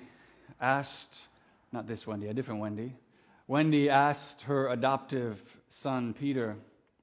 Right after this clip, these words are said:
in this nineteen ninety-one classic film, Hook. Now, in that film, now departed actor Robin Williams plays middle-aged lawyer Peter Banning.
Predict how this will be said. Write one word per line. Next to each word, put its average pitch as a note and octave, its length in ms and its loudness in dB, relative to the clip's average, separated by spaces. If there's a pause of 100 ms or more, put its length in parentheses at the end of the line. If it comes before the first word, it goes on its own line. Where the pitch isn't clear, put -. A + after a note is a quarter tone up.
(1500)
in B2+ 160 0
this B2+ 340 0 (140)
nineteen D3 340 0
ninety-one C3 400 4
classic C#3 400 -2
film, C3 300 -2
Hook. A2 280 -6 (1600)
Now, B2+ 440 2 (180)
in D3 140 2
that D3 440 4
film, E3+ 540 6
now D3+ 180 6
departed D3+ 480 2
actor C#3 480 0 (200)
Robin C3 440 2
Williams B2+ 840 -2 (500)
plays D#3 360 6
middle-aged F3+ 640 4 (160)
lawyer D#3 360 6
Peter F#3 360 2
Banning. C3+ 600 2